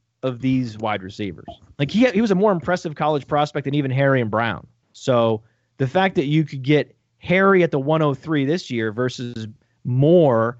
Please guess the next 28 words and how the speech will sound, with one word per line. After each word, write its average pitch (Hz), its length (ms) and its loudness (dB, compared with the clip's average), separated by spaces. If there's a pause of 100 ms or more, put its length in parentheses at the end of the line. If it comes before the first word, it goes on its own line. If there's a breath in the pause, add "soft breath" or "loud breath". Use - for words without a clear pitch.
at 127 140 -8
the 127 80 -2
one 135 520 -2
ten 156 360 -2
last 151 400 -2
year 139 100 0
because 123 320 -4
of 123 100 -2
all 143 240 2
those 143 200 0
running 143 300 0
backs 110 520 -4 (180)
displacing 147 680 -2
the 120 60 -4
first 135 280 -4
round 127 240 -4
slots, 120 560 -4 (200)
D 208 120 0
J 196 160 2
Moore 170 240 2
was 123 140 -2
a 107 60 -8
slam 135 400 -4
dunk 170 280 -4
at 110 80 -12
the 101 80 -10
one 104 300 -6
ten, 113 440 -2